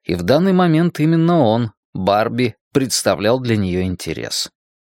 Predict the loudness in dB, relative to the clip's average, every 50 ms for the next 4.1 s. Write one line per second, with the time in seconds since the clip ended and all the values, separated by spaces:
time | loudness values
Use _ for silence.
0 | _ _ _ _ _ _ _ _ _ _ _ _ _ _ _ _ _ _ _ _
1 | _ _ -4 -2 0 2 2 0 2 2 2 2 2 2 2 0 0 0 2 2
2 | 2 2 2 2 2 0 2 0 0 0 0 0 2 2 2 2 2 2 2 0
3 | 0 0 0 0 2 2 2 2 0 0 0 -2 -2 0 2 2 2 0 -2 -4
4 | -8 -12